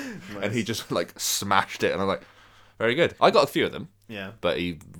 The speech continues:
Speaker 1: he really smashed it. Like,
Speaker 2: Who, who, who are the, sorry, go on.
Speaker 1: go, no, ask the question. I was done.
Speaker 2: Who, who are the other, who are the contenders? Were they all sort of, like, all the same age group?
Speaker 1: It was, it was in, um, Paradise Gardens on City Road, so it was a lot of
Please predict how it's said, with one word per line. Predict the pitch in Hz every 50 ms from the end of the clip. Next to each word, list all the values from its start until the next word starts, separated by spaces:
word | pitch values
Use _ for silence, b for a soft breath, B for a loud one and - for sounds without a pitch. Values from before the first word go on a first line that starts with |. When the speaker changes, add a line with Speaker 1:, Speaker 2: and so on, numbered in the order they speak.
| 82 - -
Speaker 1:
he | - 87
really | 82 85 82 73 -
smashed | - - - - -
it. | -
Like, | 95 101 - - -
Speaker 2:
Who, | 127 143 147 147 139
who, | - 98
who | 117 131
are | 131
the, | 127 127 123 120 110 98
sorry, | - 92 87 85
go | 85 87
on. | 85 85 - _
Speaker 1:
go, | - 120
no, | 127 131 131 131 - -
ask | 127 123 -
the | 117
question. | 120 113 - 127 -
I | - -
was | 101 98 -
done. | - 98 - - - -
Speaker 2:
Who, | 123 135 135 135 -
who | 117 131 131 127
are | 127
the | 113 113 120 117 113 110 107 107 104 101 98 -
other, | 113 110 98 104 104 -
who | 107 117
are | 113
the | 104
contenders? | - 98 92 - 107 101 90 87 85
Were | 92 92
they | 92 92
all | 92 90
sort | 87 - 92 82
of, | -
like, | 90 87 92
all | - 90
the | 90 85
same | - 92 90 87
age | 90 90 87 87 - -
group? | - 98 95 90 -
Speaker 1:
It | 139
was, | 147 151 143 -
it | - 120
was | 127 131 135
in, | 147 143 139 135
um, | 131 123 120 117 113 110 107 101 95 - - - 185
Paradise | 127 123 117 104 101 98
Gardens | - 110 101 101 95
on | 92 90
City | - 90 65
Road, | 82 87 80 - -
so | - - 73
it |
was | 87 95
a | 92
lot | 87 82 64
of | 80 85 82 - - - - -